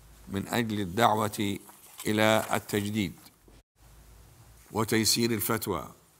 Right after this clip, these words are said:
وأعتقد أنه آن الأوان لأن نتجه بمؤتمراتنا هذه وجهة أخرى عملية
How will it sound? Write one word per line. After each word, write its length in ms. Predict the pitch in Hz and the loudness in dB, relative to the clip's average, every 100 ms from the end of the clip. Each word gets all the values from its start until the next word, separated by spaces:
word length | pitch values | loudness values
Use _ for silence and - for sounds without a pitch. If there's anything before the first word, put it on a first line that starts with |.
| _ _ _ _ | _ _ _ _
وأعتقد 880 | - 110 117 117 131 - 120 117 110 - | -2 4 4 4 0 -2 -2 -2 -2 -2
أنه 440 | 120 117 104 104 - | -2 0 -2 -2 -2
آن 320 | - 131 135 131 | 2 4 4 0
الأوان 560 | 120 - 117 107 87 - _ _ _ _ - - | 0 2 4 4 0 -6 _ _ _ _ -20 -10
لأن 400 | 87 - 110 107 | -4 0 0 -2
نتجه 800 | 104 - 123 123 117 117 113 107 - | -2 -4 -2 0 0 2 2 -2 -6
بمؤتمراتنا 1400 | 92 98 113 - - 110 104 107 113 110 - 123 120 117 | -6 -2 -2 -4 -4 -4 -2 0 2 0 -2 -2 0 0
هذه 640 | 104 117 117 127 107 78 - _ _ _ _ _ _ _ | 0 0 0 -2 -4 -6 -12 _ _ _ _ _ _ _
وجهة 840 | - 135 127 104 120 - 113 104 98 | 0 2 2 -2 -2 -2 -4 -6 -4
أخرى 460 | - 131 123 120 120 | -2 0 2 4 4
عملية 640 | 113 117 123 131 117 82 | 6 4 2 0 -2 -6